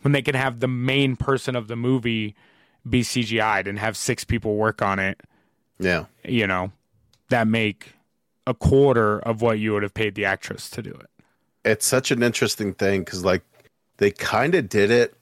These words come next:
Speaker 2: in the new Halloween Kills movie where they kinda took old footage of Donald Present-, Pleasance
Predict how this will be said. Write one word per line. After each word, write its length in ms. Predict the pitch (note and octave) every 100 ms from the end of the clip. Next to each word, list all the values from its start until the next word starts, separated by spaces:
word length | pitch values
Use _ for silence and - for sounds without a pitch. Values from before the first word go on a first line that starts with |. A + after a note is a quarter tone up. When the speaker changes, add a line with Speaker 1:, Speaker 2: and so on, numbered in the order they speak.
| -
Speaker 2:
in 540 | G2+ G2 F#2+ F#2 F#2 - _ _ _
the 80 | F#2+
new 300 | G2 G2 F#2
Halloween 520 | F#2+ G2 F#2 F#2 F2+
Kills 400 | - F#2 G2+ -
movie 300 | A2 A2+ A2+
where 160 | G2+
they 120 | F#2 F2
kinda 380 | F#2+ A2+ G#2+ - - - _
took 280 | - A2 -
old 260 | - G#2+ G2
footage 540 | - G#2 G2 G#2+ F#2+
of 180 | G2 D#2
Donald 440 | E2 G2+ G#2+ F2+ -
Present-, 600 | - F2 F#2 A#2+ - -
Pleasance 640 | - B2+ F3 F3+ -